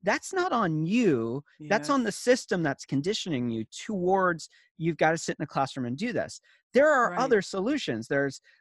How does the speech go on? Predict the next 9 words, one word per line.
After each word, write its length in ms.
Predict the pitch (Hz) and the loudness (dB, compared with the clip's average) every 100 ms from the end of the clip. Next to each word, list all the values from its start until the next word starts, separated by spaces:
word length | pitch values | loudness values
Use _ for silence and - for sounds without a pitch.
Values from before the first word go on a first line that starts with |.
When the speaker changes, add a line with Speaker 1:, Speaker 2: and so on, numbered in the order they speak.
| _ | _
Speaker 1:
uh, 360 | - 143 135 131 | 2 4 4 0
homeschooling 800 | 135 214 285 - 151 123 113 120 | 0 2 2 0 0 0 -2 0
that 260 | 135 127 - | 2 2 2
has 260 | 165 147 - | 0 0 0
so 340 | - 269 294 | -4 -2 0
many 260 | 285 247 196 | 0 0 0
different 320 | 185 180 - | 2 2 0
philosophies. 800 | 160 139 135 143 - 92 90 - _ - _ | 0 0 0 -6 -8 -10 -12 -18 _ -20 _
There's 240 | 143 135 | 0 0